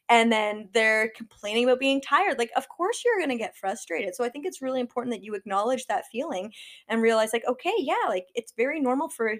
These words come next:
to be frustrated, but now what can we do about it?" And from, like, the different, you gave some amazing tips, but the other one that I think just I wanna highlight is that you said,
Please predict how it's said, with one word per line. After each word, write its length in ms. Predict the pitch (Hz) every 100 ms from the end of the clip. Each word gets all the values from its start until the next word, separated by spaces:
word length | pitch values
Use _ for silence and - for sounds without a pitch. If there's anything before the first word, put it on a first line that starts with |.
| 208
to 20 |
be 80 | 196
frustrated, 600 | 190 - - 196 190 196 - - _ _ _ _
but 160 | - 220
now 160 | 233 233
what 120 | 254
can 120 | 262
we 100 | 233
do 160 | 226 269
about 300 | 302 - -
it?" 120 | - -
And 440 | 214 202 202 202 - _ 220
from, 200 | - 208
like, 140 | 208 214
the 60 |
different, 400 | 208 208 214 -
you 140 | 214 208
gave 180 | 220
some 140 | 233 220
amazing 380 | 202 208 214 196
tips, 260 | - 226 -
but 140 | 185
the 80 | 190
other 180 | 196 208
one 140 | 196
that 80 | 196
I 60 | 196
think 180 | 196
just 280 | 202 196 -
I 40 | 190
wanna 200 | 190 196
highlight 420 | 196 214 214 185
is 200 | - 180 -
that 220 | 190 185 - _
you 220 | - 190
said, 380 | 190 - 185 185